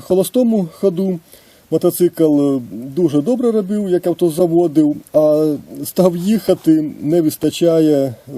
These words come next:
пального. Е, тобто треба збагатити було суміш. Я збагачував, збагачував, і цей гвинт я повністю до упору закрутив. Тепер, е, мотоцикл, ну,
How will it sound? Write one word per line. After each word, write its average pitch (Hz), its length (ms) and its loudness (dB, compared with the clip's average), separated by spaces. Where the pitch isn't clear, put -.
пального. 120 600 -2
Е, 127 160 -6
тобто 135 640 0
треба 151 460 2
збагатити 151 580 -2
було 143 240 0
суміш. 220 480 -2
Я 175 160 4
збагачував, 170 480 2
збагачував, 190 560 2
і 185 360 2
цей 185 260 4
гвинт 202 500 0
я 180 240 4
повністю 214 640 -2
до 151 140 4
упору 175 580 2
закрутив. 139 720 2
Тепер, 226 420 0
е, 208 120 -4
мотоцикл, 208 720 0
ну, 190 340 -4